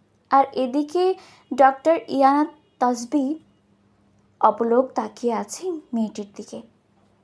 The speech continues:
তার বেশ জানতে ইচ্ছে হলো মেয়েটার হয়েছে কি। পরক্ষণেই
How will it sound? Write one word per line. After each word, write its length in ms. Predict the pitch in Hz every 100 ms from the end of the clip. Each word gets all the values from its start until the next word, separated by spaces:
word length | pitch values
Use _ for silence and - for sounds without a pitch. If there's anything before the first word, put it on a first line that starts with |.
| _ _
তার 180 | 392 370
বেশ 420 | 311 339 320 -
জানতে 320 | 294 269 262
ইচ্ছে 260 | 262 - 262
হলো 320 | 247 254 330
মেয়েটার 340 | 302 233 254
হয়েছে 440 | 240 247 269 - 285
কি। 200 | - - _ _ _ _ _ _ -
পরক্ষণেই 720 | 247 240 262 277 277 302 330